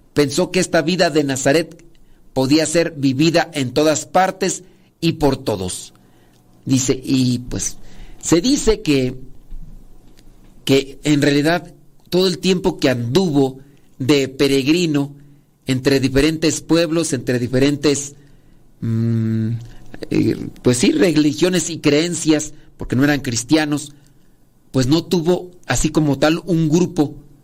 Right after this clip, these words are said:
Los grupos, en este caso las comunidades o institutos seculares que se han hecho, eh, la familia misionera de Carlos de Foucauld,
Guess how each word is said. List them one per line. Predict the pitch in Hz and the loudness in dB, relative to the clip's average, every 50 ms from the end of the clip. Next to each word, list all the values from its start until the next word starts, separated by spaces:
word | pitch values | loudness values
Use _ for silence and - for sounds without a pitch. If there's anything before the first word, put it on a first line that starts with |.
| _ _ _ _ _ _ _ _ _ - - - - | _ _ _ _ _ _ _ _ _ -20 -10 -2 0
Los | 156 151 127 139 | 2 2 2 2
grupos, | 180 214 226 - - 233 220 220 - - | 2 2 2 2 2 0 0 0 -4 -8
en | - 143 131 135 | -4 -2 0 0
este | 139 139 170 160 | 0 0 0 0
caso | 160 156 151 151 - - 160 143 | 2 2 0 0 2 2 2 2
las | 135 123 - - | 2 0 -4 -4
comunidades | - 120 117 123 123 123 131 143 151 160 160 156 147 - | -6 -4 -2 0 2 2 4 4 4 2 2 0 -2 -2
o | 123 120 | -4 -6
institutos | 113 117 - 120 - - 156 151 - 156 147 - - - - - - _ | -6 -4 -4 -2 0 2 2 2 2 0 -2 -2 -4 -12 -18 -20 -20 _
seculares | - - - 123 123 123 135 127 131 147 156 165 175 170 156 - - - - - _ _ _ - | -8 -4 -4 -4 0 2 2 4 4 4 2 2 0 -2 -6 -8 -12 -14 -18 -20 _ _ _ -4
que | 120 120 | -4 -2
se | 123 - 151 147 | 2 2 2 2
han | 147 151 | 2 2
hecho, | 165 170 160 165 - 160 147 - - - - - _ _ _ _ _ - | 2 0 0 2 0 0 0 -2 -6 -20 -20 -20 _ _ _ _ _ -8
eh, | 120 120 120 120 120 117 | -6 -4 -2 -2 -2 -2
la | 120 123 117 | 0 0 0
familia | 117 123 143 160 160 165 147 | 2 4 4 4 4 2 0
misionera | 135 127 113 120 135 147 151 147 | 0 -2 -2 0 0 2 2 2
de | 135 135 - | 2 0 0
Carlos | - 143 151 156 156 147 - - - - - - - - | 2 2 2 2 2 0 -2 -8 -12 -14 -14 -14 -4 0
de | 131 143 | 0 2
Foucauld, | - 143 151 - - 165 170 156 | 4 2 2 2 4 2 2 2